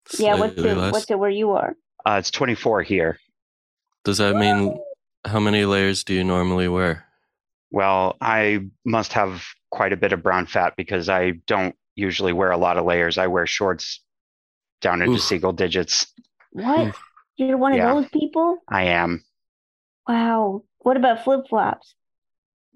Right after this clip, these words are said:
Speaker 3: No, I'm not crazy.
Speaker 1: Oh, <laughs>
Speaker 2: <laughs>
Speaker 1: okay.
Speaker 2: Of course.
Speaker 1: Right, right, right. We're,
Speaker 2: What
Speaker 1: that was a really bad question.
Speaker 2: what makes, what makes you decide on wearing shorts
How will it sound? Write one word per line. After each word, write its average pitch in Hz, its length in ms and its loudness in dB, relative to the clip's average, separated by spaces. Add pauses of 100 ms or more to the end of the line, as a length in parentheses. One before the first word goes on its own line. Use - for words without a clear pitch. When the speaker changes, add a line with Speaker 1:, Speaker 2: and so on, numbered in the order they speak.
(160)
Speaker 3:
No, 98 260 2
I'm 92 80 0
not 110 160 0
crazy. 80 720 -6 (200)
Speaker 1:
Oh, 214 220 0 (300)
<laughs> 415 220 0
Speaker 2:
<laughs> - 60 -
Speaker 1:
okay. - 380 -8 (140)
Speaker 2:
Of - 120 -20
course. - 580 -8 (580)
Speaker 1:
Right, 208 320 2
right, 180 300 0
right. 110 240 0
We're, 220 260 2
Speaker 2:
What - 280 0
Speaker 1:
that 214 160 2
was 202 120 -4
a 190 80 0
really 190 340 0
bad - 280 -2
question. - 360 -4 (220)
Speaker 2:
what 117 320 2
makes, - 500 0 (140)
what 123 280 0
makes 143 320 -2
you 131 280 2
decide 107 960 0 (240)
on 101 180 2
wearing 95 320 2
shorts - 720 -2